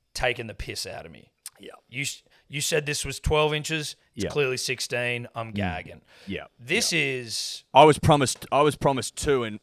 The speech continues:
Speaker 2: two at once, not three. You know what I mean?
Speaker 1: <laughs>
Speaker 2: Like, you, you, t-, you take umbrage with, with someone take, looking to take the piss.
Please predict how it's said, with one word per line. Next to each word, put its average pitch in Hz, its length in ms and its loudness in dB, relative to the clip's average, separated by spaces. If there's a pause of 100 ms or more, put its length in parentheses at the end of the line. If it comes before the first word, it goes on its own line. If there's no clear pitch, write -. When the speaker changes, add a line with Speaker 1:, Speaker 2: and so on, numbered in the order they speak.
Speaker 2:
two 131 240 2
at 92 60 -8
once, 98 260 -8
not 95 160 -8
three. 87 340 -10
You 87 140 -12
know 92 120 -8
what 95 100 -8
I 101 60 -8
mean? 107 120 -4
Speaker 1:
<laughs> 135 160 4
Speaker 2:
Like, 113 340 0 (340)
you, 143 300 4
you, 170 220 4
t-, - 280 2
you 170 120 2
take 156 260 4
umbrage 117 560 0
with, 98 460 -6
with 107 160 -4
someone 113 340 -2
take, - 240 -2
looking 113 160 0
to 92 80 -8
take - 220 -6
the - 80 -14
piss. - 480 -14